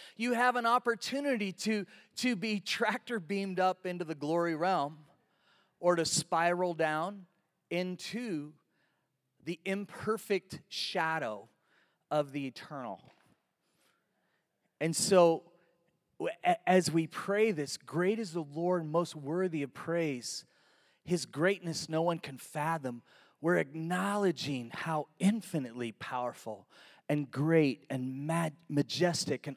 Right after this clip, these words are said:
awe-inspiring he is. Um, there's a, I'm, I'm getting off track, but it's good.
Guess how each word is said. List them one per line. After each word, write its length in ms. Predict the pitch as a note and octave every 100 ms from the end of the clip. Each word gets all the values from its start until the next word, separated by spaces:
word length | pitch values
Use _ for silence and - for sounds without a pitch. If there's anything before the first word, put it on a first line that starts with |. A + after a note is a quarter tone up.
| _
awe-inspiring 1300 | D3+ E3 E3+ D#3+ C#3 C3 - - C#3 C#3+ C#3+ C#3 B2 - - - -
he 220 | E3 D#3+
is. 800 | - C#3+ C3+ A#2 G2+ - - - - _ _ _ _ _ _ _ -
Um, 320 | C#3 C3 B2 - _ _ _ _ _ _ _ _ _ _ _ _ _ -
there's 200 | F#3 E3
a, 200 | F3 D3+ - - _ _ _ _ _ _ _ _ _ _ _ -
I'm, 160 | F#3 -
I'm 160 | E3 F3
getting 340 | C#3 D#3 D3
off 160 | C3+ -
track, 280 | E3 D3 B2
but 140 | B2+
it's 160 | B2 - -
good. 440 | C#3+ C#3 F#3 G3